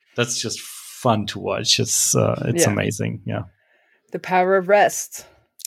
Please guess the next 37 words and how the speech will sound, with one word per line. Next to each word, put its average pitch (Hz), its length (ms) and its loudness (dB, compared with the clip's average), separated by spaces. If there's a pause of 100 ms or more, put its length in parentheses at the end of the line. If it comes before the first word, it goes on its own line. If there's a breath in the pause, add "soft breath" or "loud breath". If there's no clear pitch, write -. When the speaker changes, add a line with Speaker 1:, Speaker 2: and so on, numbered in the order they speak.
(680 loud breath)
Speaker 1:
Yes. - 600 2 (120)
Yes, 139 440 4
absolutely. 120 800 2 (640)
Speaker 2:
Which 180 160 -8
is 185 100 0
also 190 220 4
why 175 160 8
we 180 80 4
shouldn't 170 320 -2
force 170 240 0
ourselves 151 480 0
to - 80 -6
code 147 420 -2
through, 139 560 -2 (1000 soft breath)
just - 220 -4 (180)
keep 175 220 -2
on 143 160 0
coding. 135 320 -4
Like, 220 180 6
sometimes 330 340 6
that's 320 160 8
the 285 60 -4
right 277 180 8
thing 277 140 2
to 269 100 -2
do, 262 100 4
and 240 120 6
sometimes 196 420 -2
you 160 60 -14
just - 200 -10
need 139 120 -12
to - 80 -14
go 95 160 -6
for - 140 -12
a - 60 -6
walk. - 220 -8
Speaker 1:
Yeah. 110 280 0